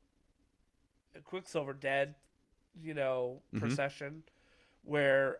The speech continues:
Speaker 1: um, you're adding a lot of mobility to, um,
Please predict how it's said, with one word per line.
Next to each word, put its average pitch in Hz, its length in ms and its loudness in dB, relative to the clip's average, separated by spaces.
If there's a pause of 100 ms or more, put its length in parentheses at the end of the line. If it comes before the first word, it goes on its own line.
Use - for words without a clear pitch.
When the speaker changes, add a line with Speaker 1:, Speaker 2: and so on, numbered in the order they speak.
Speaker 1:
um, 135 280 0
you're 139 160 -8
adding 139 320 -2
a 120 40 -2
lot 123 220 -2
of 131 60 -6
mobility 127 640 -6 (140)
to, 127 360 -10 (260)
um, 117 760 -6